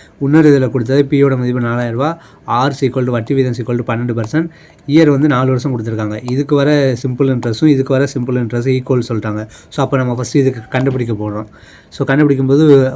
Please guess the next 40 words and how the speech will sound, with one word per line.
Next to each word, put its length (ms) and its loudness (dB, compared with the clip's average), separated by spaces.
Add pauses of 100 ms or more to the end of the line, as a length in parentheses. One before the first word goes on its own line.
ஃபார்முலால 400 2
அப்ளை 200 -2
பண்றோம். 260 -2
ரெண்டு 200 -2
ஜீரோ, 120 -4
ரெண்டு 260 -2
ஜீரோ 140 -4
கேன்சல் 360 -6
ஆயிரும். 100 -4
நாற்பது 420 -2
into 220 -4
பன்னெண்டு 420 0
into 140 -8
நாலு, 360 -2 (240)
ஆயிரத்தி 360 0
தொள்ளாயிரத்தி 300 0
இருபது. 360 -2 (240)
So, 200 4
இந்த 280 2
ஆயிரத்தி 340 2
தொள்ளாயிரத்தி 380 -2
இருபது 560 -2 (320)
இதுக்கும் 420 6
ஈக்குவல் 240 2
தான். 220 -2
So, 220 2
இதுக்கும் 840 0 (220)
ஆயிரத்தி 320 0
தொள்ளாயிரத்தி 220 2
இருபது 260 0
தான் 100 4
வரும்னு 260 -2
சொல்லிட்டாங்க. 260 -4
ஆனா 200 -2
இந்த 240 -2
இடத்துல 300 0
வருஷம் 400 0
என்னன்னு 180 -2
கேக்குறாங்க. 420 -4
ஓகேயா? 220 -4